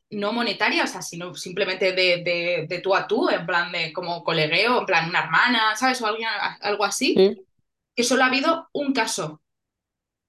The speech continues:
Speaker 2: <laughs>
Speaker 1: <laughs> ¿Vale?
Speaker 2: Ay, es
Speaker 1: Es
Speaker 2: que
Speaker 1: que
Speaker 2: mira, justo eso es lo que comentaba Lola, eh, en el libro,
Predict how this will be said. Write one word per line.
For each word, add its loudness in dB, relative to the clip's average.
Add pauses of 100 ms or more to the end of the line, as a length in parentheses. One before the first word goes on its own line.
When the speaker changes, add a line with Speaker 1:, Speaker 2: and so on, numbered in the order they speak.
(680)
Speaker 2:
<laughs> 6 (200)
Speaker 1:
<laughs> 6
¿Vale? 8
Speaker 2:
Ay, -2 (320)
es 6
Speaker 1:
Es 6
Speaker 2:
que 8
Speaker 1:
que 6
Speaker 2:
mira, 10
justo 4
eso 4
es 0
lo 0
que -2
comentaba 0
Lola, 2 (480)
eh, -4
en -6
el -4
libro, 0